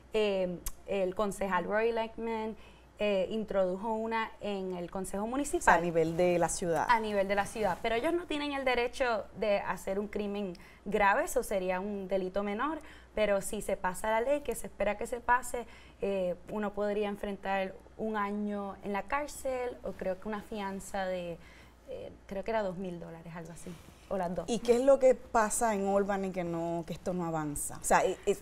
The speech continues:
Speaker 2: fue, pero fue algo que se introdujo... Eh, eh, recientemente o tiene
Speaker 1: No,
Speaker 2: mucho
Speaker 1: en
Speaker 2: todavía estancado?
Speaker 1: Estoy bastante segura que fue en,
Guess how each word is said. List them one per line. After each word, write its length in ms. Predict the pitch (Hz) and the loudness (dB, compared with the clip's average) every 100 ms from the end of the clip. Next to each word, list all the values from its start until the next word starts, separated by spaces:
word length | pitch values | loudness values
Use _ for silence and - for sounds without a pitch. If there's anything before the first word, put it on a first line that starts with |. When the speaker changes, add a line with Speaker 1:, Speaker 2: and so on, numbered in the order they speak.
| - | 2
Speaker 2:
fue, 120 | 233 | 4
pero 120 | 208 196 | 6 6
fue 200 | 214 220 | 12 12
algo 260 | 262 320 | 12 10
que 80 | 269 | 10
se 120 | 277 | 8
introdujo... 720 | 233 196 190 208 262 226 208 - | 6 6 4 6 8 8 6 4
Eh, 920 | 180 170 165 160 156 151 156 151 147 - - - - - | 4 4 2 2 0 -2 -2 0 -2 -4 -14 -20 -16 -2
eh, 120 | 175 | 2
recientemente 840 | 185 175 208 190 185 247 349 311 | 2 6 6 8 8 10 8 12
o 60 | 269 | 12
tiene 220 | 247 247 | 12 12
Speaker 1:
No, 60 | 240 | 10
Speaker 2:
mucho 260 | 247 254 240 | 10 10 10
Speaker 1:
en 40 | |
Speaker 2:
todavía 300 | 220 208 208 | 10 10 8
estancado? 760 | 190 190 185 - 196 185 185 190 | 6 2 2 8 10 10 8 4
Speaker 1:
Estoy 220 | - 269 | 2 0
bastante 300 | 339 415 440 | 2 0 0
segura 240 | 453 415 | 0 2
que 100 | 359 | 0
fue 180 | - 269 | 0 0
en, 280 | 285 302 | 0 -2